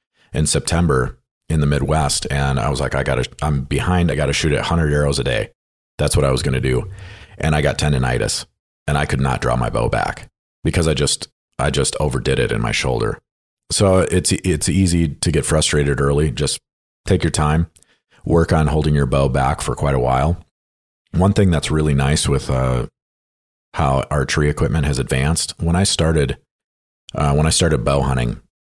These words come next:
you had to shoot a twenty-nine inch draw, light arrow, seventy pounds to get three hundred feet per second if you were lucky. And now with, um, the way that, uh, archery equipment has advanced, I shoot a sixty pound bow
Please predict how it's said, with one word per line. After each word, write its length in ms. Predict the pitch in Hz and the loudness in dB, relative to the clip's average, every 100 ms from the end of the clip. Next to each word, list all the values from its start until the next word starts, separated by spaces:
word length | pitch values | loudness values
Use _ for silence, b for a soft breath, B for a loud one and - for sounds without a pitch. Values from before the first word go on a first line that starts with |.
| _ _ _ | _ _ _
you 240 | 90 95 | 2 4
had 180 | 92 92 | 4 4
to 80 | 73 | 2
shoot 400 | - 82 73 - 76 | 0 2 0 -2 -2
a 340 | 71 67 65 _ _ _ - | 0 0 -2 _ _ _ -4
twenty-nine 500 | - 80 73 69 69 | 0 2 2 2 2
inch 240 | 65 - | 0 -2
draw, 540 | - 73 67 65 64 - _ - | 0 2 2 2 -2 -6 _ -6
light 340 | 76 76 73 | 0 0 0
arrow, 560 | 73 71 67 60 58 - _ _ | 0 0 2 0 -4 -8 _ _
seventy 380 | - 82 76 67 | -4 0 0 0
pounds 500 | - 71 65 64 - | 0 0 0 -2 -4
to 100 | - | -2
get 160 | 65 - | -2 -2
three 200 | 67 64 | -2 0
hundred 240 | 64 58 | -2 -2
feet 180 | - - | -4 -2
per 100 | 65 | -2
second 380 | 58 - 55 - - | -2 -4 -6 -6 -6
if 140 | 82 | -4
you 80 | 64 | -2
were 80 | 55 | -2
lucky. 440 | 50 50 50 50 - _ _ _ _ _ _ _ - | -2 -4 -6 -8 -12 _ _ _ _ _ _ _ -6
And 260 | 85 80 78 | 0 2 4
now 280 | 95 98 | 4 4
with, 460 | 80 78 73 - - | 4 2 2 -2 -4
um, 500 | 69 67 65 62 - | -2 0 0 -4 -4
the 80 | - | -2
way 140 | 78 78 | 0 2
that, 260 | 71 65 _ _ _ _ _ _ - | 0 -4 _ _ _ _ _ _ -6
uh, 200 | 69 64 | -2 0
archery 260 | 85 - 76 | 0 2 0
equipment 300 | 92 67 73 | 2 0 0
has 100 | 65 | 0
advanced, 460 | 62 62 73 85 - | -2 0 0 0 0
I 100 | 90 | 0
shoot 200 | - 85 | 2 2
a 60 | 64 | 2
sixty 300 | 87 - 67 | 0 0 0
pound 260 | 67 58 | 0 0
bow 300 | 58 57 65 | 0 0 -2